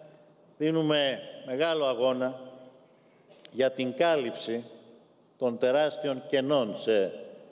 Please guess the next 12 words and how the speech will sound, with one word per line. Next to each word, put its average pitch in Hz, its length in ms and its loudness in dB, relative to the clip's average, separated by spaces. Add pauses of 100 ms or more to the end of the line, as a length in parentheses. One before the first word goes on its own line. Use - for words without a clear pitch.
(120)
προσωπικό 120 920 0 (720)
που 131 420 2 (120)
βρήκαμε 113 600 0
στο - 140 -4
Εθνικό 113 340 0
Σύστημα 107 400 -4
Υγείας. 90 520 -2 (1200)
Από 123 200 0
το 131 120 0
δύο 151 220 0
χιλιάδες 156 380 0
δεκαπέντε 156 760 0